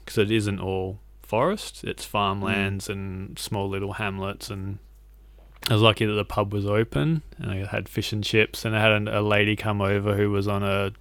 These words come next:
Speaker 1: biking trip with her husband, and she'd done the track a few years ago, and we were swapping stories, and it was just that kinda nice camaraderie, even though, like, I was the only walker there. It's just nice to talk to someone,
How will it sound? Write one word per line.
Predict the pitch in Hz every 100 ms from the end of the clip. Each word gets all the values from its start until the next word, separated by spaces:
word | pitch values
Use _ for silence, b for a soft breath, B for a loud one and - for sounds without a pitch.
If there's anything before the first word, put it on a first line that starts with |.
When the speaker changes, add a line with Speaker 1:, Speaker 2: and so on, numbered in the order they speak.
| - -
Speaker 1:
biking | 110 104 - 107
trip | 101 104 -
with | 104
her | 104
husband, | 101 98 - 107 104 101
and | 98
she'd | - 107 101
done | 101 101
the |
track | 95 107 101
a | 104
few | - 104
years | 101 101 101
ago, | 104 101 101 104
and | 101
we | 101
were | 98
swapping | - 113 104 101
stories, | 98 - 104 104 104 104
and | 104
it | 104
was | 107
just | 139 -
that | 135
kinda | - 110 101
nice | 98 98 101 - - - B B B B B B
camaraderie, | - 110 101 98 101 104 101 95
even | 98 98 95
though, | 95 95 95 98 - - - -
like, | 101 95
I | 101
was | 98 98
the |
only | 98 95
walker | 95 101 101 104
there. | 98 98 101
It's | 107 -
just | -
nice | 95 92 -
to | -
talk | 98 95
to | -
someone, | - 101 101 98 98